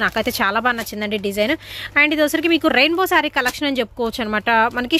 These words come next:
shaded style అయితే ఉంటుంది, Two three color కాంబినేషన్‌లో with tassels అయితే ఇస్తున్నారు. And separate blouse అయితే ఉంటుందండి. And wear చేస్తే అవుట్‌ఫిట్ అనేది ఎలా ఉంటుందనేది చూపిస్తాను. And ఇందులో వచ్చరికి మీకు color options కూడా అయితే ఉన్నాయి. With బ్లౌజ్కి వచ్చేసరికి మనకి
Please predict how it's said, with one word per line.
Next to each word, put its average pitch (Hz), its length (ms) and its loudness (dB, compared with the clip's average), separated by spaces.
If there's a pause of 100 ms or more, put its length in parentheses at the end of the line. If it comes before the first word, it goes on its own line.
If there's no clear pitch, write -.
shaded 302 400 4
style 285 340 2
అయితే 269 260 -2
ఉంటుంది, 302 360 -2
Two 381 120 2
three 359 180 -2
color 247 260 2
కాంబినేషన్‌లో 254 560 2 (380)
with 269 140 0 (120)
tassels 269 380 0
అయితే 269 240 -4
ఇస్తున్నారు. 262 420 0
And 262 140 -4
separate 247 280 0
blouse 226 300 4
అయితే 277 180 0 (100)
ఉంటుందండి. 240 500 0
And 254 180 -2
wear 302 200 4
చేస్తే 311 260 2
అవుట్‌ఫిట్ 285 360 0
అనేది 247 220 4
ఎలా 220 100 2 (140)
ఉంటుందనేది 233 460 -4
చూపిస్తాను. 226 460 -2 (380)
And 294 160 4
ఇందులో 330 200 2
వచ్చరికి 349 260 -2
మీకు - 200 -4
color 302 180 2 (100)
options 330 380 -12
కూడా 285 200 -2
అయితే 262 180 -8 (100)
ఉన్నాయి. 262 280 -4 (1900)
With 285 140 4 (140)
బ్లౌజ్కి 254 320 2
వచ్చేసరికి 294 400 -2
మనకి 254 320 -2